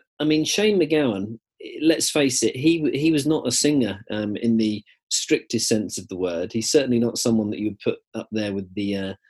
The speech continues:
having an angelic voice, shall we say. But I think it's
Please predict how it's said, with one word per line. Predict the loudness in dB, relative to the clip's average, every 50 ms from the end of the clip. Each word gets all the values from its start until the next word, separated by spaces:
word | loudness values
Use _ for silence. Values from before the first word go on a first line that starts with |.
| _ _ _ _ _ -16 -14 -8
having | -2 0 2 2 2
an | 2
angelic | 0 0 0 -2 -2 -2 -2 0 0 -2 -4 -6 -2
voice, | 2 2 2 2 2
shall | -2 -4 -6 -6
we | -8 -6
say. | -6 -6 -6 -6 -8 -10 -14 _ -20 -20 -20 -20 -20 _ _ -2
But | 0 2
I | 2 2 2
think | 2 2 2 2 2
it's | 0 -2 -2